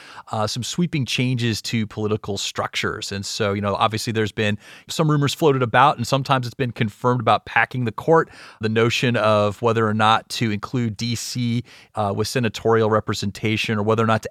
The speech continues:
add Puerto Rico as another state to the United States. Um, in addition, there's, there's a major event that accompanies, you know, so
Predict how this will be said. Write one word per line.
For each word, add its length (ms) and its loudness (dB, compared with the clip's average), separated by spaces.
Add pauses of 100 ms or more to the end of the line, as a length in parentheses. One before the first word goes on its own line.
add 240 2
Puerto 220 0
Rico 440 2 (300)
as 340 2
another 380 0
state 360 -2
to 40 -16
the 60 -2
United 260 -2
States. 600 -2
Um, 260 0
in 100 -4
addition, 500 2
there's, 280 0
there's 180 -2
a 60 -2
major 280 0
event 440 0
that 100 -2
accompanies, 540 -8
you 40 -4
know, 140 -2
so 300 0